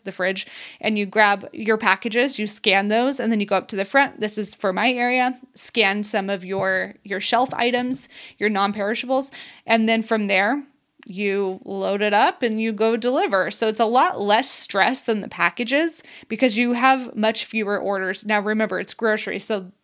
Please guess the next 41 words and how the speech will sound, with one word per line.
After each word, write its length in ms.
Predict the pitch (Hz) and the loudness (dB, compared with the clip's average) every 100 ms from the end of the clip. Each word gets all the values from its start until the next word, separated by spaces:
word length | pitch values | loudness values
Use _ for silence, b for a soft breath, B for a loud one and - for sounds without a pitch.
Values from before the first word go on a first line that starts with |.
| - | -6
two-hour 540 | - 247 220 220 208 | 0 4 6 6 2
max 640 | 202 180 196 240 - - B B B B | 0 2 2 0 -6 -8 B B B B
is 160 | - 214 | -4 -2
about 240 | 196 202 | 2 2
what 160 | 202 190 | 2 -2
you're 140 | 202 | -2
gonna 140 | 196 202 | -2 -2
find. 340 | - 185 202 B B | 0 -2 -4 B B
When 140 | 233 226 | 0 2
you 60 | |
get 160 | 226 226 | 2 2
done 140 | 226 | 2
with 160 | 220 214 | 2 0
those 180 | 214 202 | 0 0
orders, 420 | 196 233 339 320 | 0 2 0 0
let's 300 | - 220 220 | -2 -2 0
say 120 | 226 | 0
you 120 | 214 | 0
have 160 | 220 202 | 0 0
an 100 | 208 | 2
hour 260 | 202 208 208 | 4 4 2
and 80 | |
a 40 | 208 | 0
half 240 | 190 190 | -2 -2
left 220 | 202 202 | -4 -4
in 100 | 214 196 | -6 -4
your 100 | 202 | 0
shift, 320 | 254 269 277 | 0 0 0
you 140 | 233 | 0
are 180 | 247 262 | 2 2
technically 500 | 269 240 262 247 240 | 0 -2 -2 -2 -2
supposed 480 | 240 226 226 202 - | -2 -4 -2 -4 -4
to 80 | 190 | -4
go 140 | 190 | -4
back 320 | 190 185 - | -4 -6 -10
to 260 | - 190 185 | -10 -8 -8
Amazon 520 | 190 190 185 190 185 | -8 -8 -6 -6 -6
and 180 | - 180 | -8 -12
kinda 240 | - 185 175 | -8 -8 -8
chill 220 | - - | -8 -4
there. 280 | - - | -2 -2